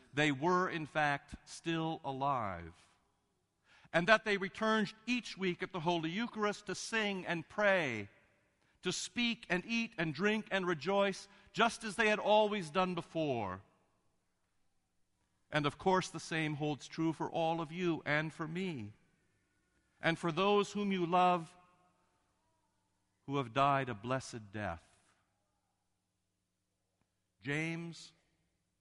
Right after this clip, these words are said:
present. Samuel, present.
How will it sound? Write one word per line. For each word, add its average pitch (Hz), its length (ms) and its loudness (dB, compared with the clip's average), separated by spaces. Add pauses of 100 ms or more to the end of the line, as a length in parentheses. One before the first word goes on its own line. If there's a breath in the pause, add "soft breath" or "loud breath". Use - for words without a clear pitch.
present. 113 400 -6 (1800)
Samuel, 190 680 -2 (1000)
present. 160 480 -2